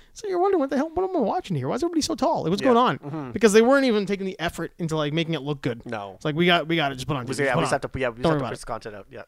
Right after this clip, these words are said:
Speaker 2: that's right.
Speaker 1: Man. Uh, Stadia, I don't know, uh, also, like, how well it works anymore. They're not making their own games anymore. They're just, like, licensing old, like, other games now.
Speaker 2: They might as well.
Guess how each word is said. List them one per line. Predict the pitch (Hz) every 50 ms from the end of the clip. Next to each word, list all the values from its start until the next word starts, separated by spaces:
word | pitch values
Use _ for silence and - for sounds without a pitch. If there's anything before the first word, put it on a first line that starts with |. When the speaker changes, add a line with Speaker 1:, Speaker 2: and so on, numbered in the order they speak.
| _
Speaker 2:
that's | - 113 110 -
right. | 120 113 107 - - _ - - _ - - - _ -
Speaker 1:
Man. | 139 131 131 127 107 - _ _ _ _ _
Uh, | - 147 139
Stadia, | 131 - - 220 226 220 233 240 190
I | 170
don't | 165 180 185 180 165
know, | 160 156 160 170 170 151 147
uh, |
also, | 147 - 151 147 147 147 170 165 156
like, | 147 135 -
how | - - 143
well | 139 135 135 135
it | 131
works | 131 135 131 131 143 - - - -
anymore. | 165 151 156 147 135 131 139 160 175 - _ _ _ _ _ _ _
They're | 175 180
not | 185 180
making | 175 160 170
their | 175
own | 160 151
games | 135 143 156 165 160 160
anymore. | 170 170 170 165 165 170
They're | 165 147
just, | 135 139 - -
like, | 139 117
licensing | 117 127 143 139 147 139 - 156 139
old, | 127 135 - -
like, | 139 143 131
other | 131 139 147 143
games | 143 147 151 139 139
now. | 143 147 165
Speaker 2:
They | 165 139
might | 135 147 135
as | 113 110
well. | 107 107 110 107 -